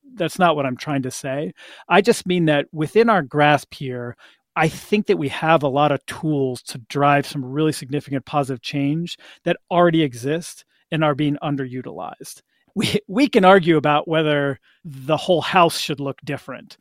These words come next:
you know, fundamentally, if we need to rip it down to the studs or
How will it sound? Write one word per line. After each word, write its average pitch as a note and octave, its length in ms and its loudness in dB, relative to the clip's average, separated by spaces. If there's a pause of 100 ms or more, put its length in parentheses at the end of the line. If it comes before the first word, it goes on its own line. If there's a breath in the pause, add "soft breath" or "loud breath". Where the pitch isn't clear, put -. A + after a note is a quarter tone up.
you E3 160 0
know, C#3+ 220 0
fundamentally, D#3 720 2
if C#3+ 140 -8
we D#3+ 40 -4
need D#3 180 0
to C3+ 100 -6
rip D#3+ 240 2
it D3 80 -2
down D3+ 160 2
to C#3+ 40 -4
the C3+ 100 -8
studs D3+ 440 2
or C#3+ 160 -4